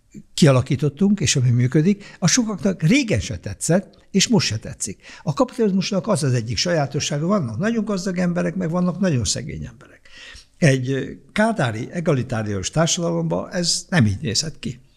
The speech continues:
Ott nem voltak se nagyon gazdag, ö, emberek, eltekintve egy vagy két bízzenésztől és nőgyógyásztól, és nem voltak nagyon szegények sem, mert működött egy olyan fajta szociális ellátórendszer, iskola, orvos, stb. Ma más a helyzet.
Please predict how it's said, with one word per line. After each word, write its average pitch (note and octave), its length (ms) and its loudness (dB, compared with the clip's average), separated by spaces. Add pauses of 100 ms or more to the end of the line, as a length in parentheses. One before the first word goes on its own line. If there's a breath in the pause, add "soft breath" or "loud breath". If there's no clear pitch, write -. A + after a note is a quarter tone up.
(200 soft breath)
Ott D#3+ 140 0
nem G#3 160 4
voltak A#2 280 -4
se - 140 2
nagyon G3+ 300 2
gazdag, F3+ 440 -2
ö, F3 100 -12
emberek, F3 560 -2
eltekintve B2+ 540 -2
egy A#2+ 120 -2
vagy G#2+ 120 -4
két G#2+ 220 -6
bízzenésztől A2 720 -4
és A2 220 -6 (140 soft breath)
nőgyógyásztól, E3+ 880 0 (260 loud breath)
és - 160 0
nem G3 160 4
voltak F3+ 340 0
nagyon G#3 240 2
szegények A#2 520 0
sem, F#3+ 240 2
mert F#3 300 -2
működött A#2 500 0
egy A#2 160 -2
olyan A#2+ 160 0
fajta A2 280 -6
szociális B2+ 520 -4
ellátórendszer, C3 800 -2
iskola, A2+ 640 0
orvos, B2 380 2
stb. B2 400 -4 (480 loud breath)
Ma F#3+ 380 4
más A#3 300 2
a A2 60 -8
helyzet. A#2 380 -12